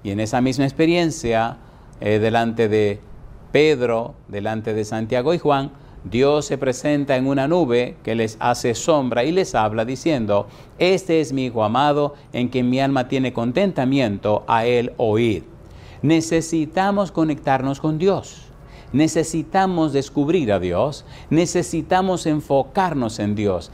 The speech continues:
necesitamos llenarnos de su palabra para que el Espíritu pueda obrar en nosotros y producir el querer como el hacer por su buena voluntad.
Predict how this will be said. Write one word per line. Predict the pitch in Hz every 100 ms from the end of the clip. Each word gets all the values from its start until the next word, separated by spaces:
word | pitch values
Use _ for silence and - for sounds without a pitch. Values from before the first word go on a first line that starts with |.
| - -
necesitamos | 139 170 170 156 165 147 190 185 185 175 127
llenarnos | 147 151 160 185 185 170 160 139
de | 135
su | 131 190 -
palabra | 135 127 165 165 117 117 120
para | 139 151 151
que |
el | 170
Espíritu | 175 - 202 120 107 107 113 - - -
pueda | 151 180 180 156
obrar | 135 160 170
en | 160 143
nosotros | 123 - 180 - 135
y |
producir | 127 113 104 - 185 185 - - -
el | 151 143
querer | 151 151 208 208
como | 180 160
el | 143
hacer | 131 - 170 151
por | 143
su | 147
buena | 120 110
voluntad. | 107 113 113 113 147 127 87